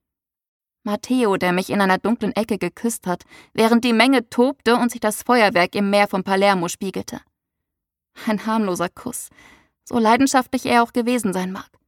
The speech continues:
Ein kurzer, rebellischer Moment, eine atemlose Heimlichkeit in einer kontrollierten Welt.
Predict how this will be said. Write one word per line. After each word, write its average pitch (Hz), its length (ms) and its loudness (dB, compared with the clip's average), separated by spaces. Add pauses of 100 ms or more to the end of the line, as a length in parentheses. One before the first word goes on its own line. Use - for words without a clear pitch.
(540)
Ein 202 220 -8
kurzer, 247 580 -2
rebellischer 202 640 -2
Moment, 180 460 -4 (500)
eine 226 240 4
atemlose 226 580 4
Heimlichkeit 208 720 2
in 226 80 2
einer 214 180 2
kontrollierten 202 680 -2
Welt. - 320 -16